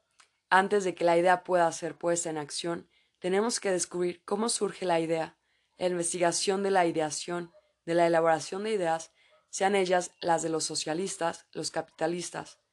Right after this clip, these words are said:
los comunistas o las diversas religiones, es de la mayor importancia,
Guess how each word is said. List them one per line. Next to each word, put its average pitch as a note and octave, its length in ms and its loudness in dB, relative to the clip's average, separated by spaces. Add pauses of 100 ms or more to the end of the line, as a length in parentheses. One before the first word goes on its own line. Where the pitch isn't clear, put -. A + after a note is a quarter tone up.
(240)
los E3 180 -2
comunistas F3 720 -2 (520)
o F3 120 -2
las E3+ 220 2
diversas F#3 420 -2
religiones, E3 720 -6 (480)
es G3+ 100 0
de G#3+ 80 4
la A3 100 8
mayor F#3 300 2
importancia, F3 800 -6